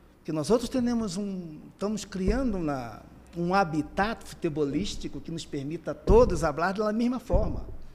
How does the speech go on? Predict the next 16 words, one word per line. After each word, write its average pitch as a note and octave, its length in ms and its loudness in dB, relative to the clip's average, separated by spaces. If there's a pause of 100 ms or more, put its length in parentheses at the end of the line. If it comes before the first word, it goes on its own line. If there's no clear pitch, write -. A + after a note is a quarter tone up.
falar C#3 300 0
da A#3 100 2
mesma C4 260 4
língua. A3 440 0 (1200)
E D#3 80 -4
para D#3 400 0
isso G3+ 260 0
tem A3+ 300 0
que A3 80 -8
estar A3 240 -2
todos A3 280 -2
os F3+ 100 -2
dias G#3+ 180 2
com A3+ 100 -8
nós F#3+ 220 4
outros. - 280 6